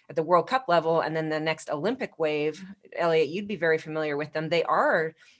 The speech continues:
athletes that have been doing triathlon since kids. Then they go through a collegiate program.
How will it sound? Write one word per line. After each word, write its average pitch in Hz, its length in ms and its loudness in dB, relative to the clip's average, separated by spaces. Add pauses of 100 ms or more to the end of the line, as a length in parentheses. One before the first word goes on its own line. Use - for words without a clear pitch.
(200)
athletes 180 380 -2
that 156 80 -8
have 160 140 -2
been 160 200 -2
doing 165 220 -2
triathlon 165 440 -6
since 226 220 -10
kids. 175 340 -2
Then 156 140 -2
they 156 100 -2
go 175 120 0
through 190 220 -4
a 208 40 -6
collegiate 202 440 -4
program. 170 600 0